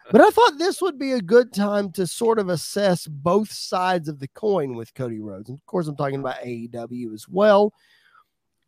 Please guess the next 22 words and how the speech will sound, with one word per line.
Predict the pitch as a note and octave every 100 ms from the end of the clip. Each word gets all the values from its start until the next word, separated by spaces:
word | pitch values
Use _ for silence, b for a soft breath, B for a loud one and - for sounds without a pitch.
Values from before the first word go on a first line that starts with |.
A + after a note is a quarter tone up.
| _
A | C#4
E | F4
W | E4+ D#4 D4
has | A3+
been | E3+ A#3+ B3
without | G#3+ G#3+ A#3+
Cody | G#3 A3 G#3
Rhodes | F#3+ E3+
since | - A3 F#3+
January, | E3 D3 E3 C#3 A2+ G2+ G#2 C3+
but | D3 C3+ F#3+ F3 F#3 _ _ _
they've | - F3
been | D#3+ A3 G3
really | F3+ F#3 C#4+ E4 C4+ A#3
without | G3+ E3+ G3+ F#3 -
Cody | F#3+ E3+
Rhodes. | D3 C#3 A#2 A2+
Like, | C#3+
we've | F3 F3+
really | F3 A3 C4+ C#4 B3
seen | - A3+ A3
him | G#3 G#3 G3+